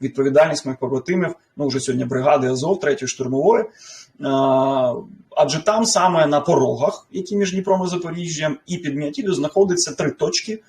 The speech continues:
зародку білої раси. Про білу расу і її зародок на наших теренах сказав не я,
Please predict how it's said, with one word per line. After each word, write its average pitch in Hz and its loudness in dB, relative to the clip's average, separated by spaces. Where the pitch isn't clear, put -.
зародку 165 4
білої 156 -4
раси. - -4
Про 135 -2
білу 180 4
расу 160 2
і 143 0
її 139 -2
зародок 131 2
на 131 -4
наших 131 -4
теренах 127 -2
сказав 117 -10
не 139 2
я, - -4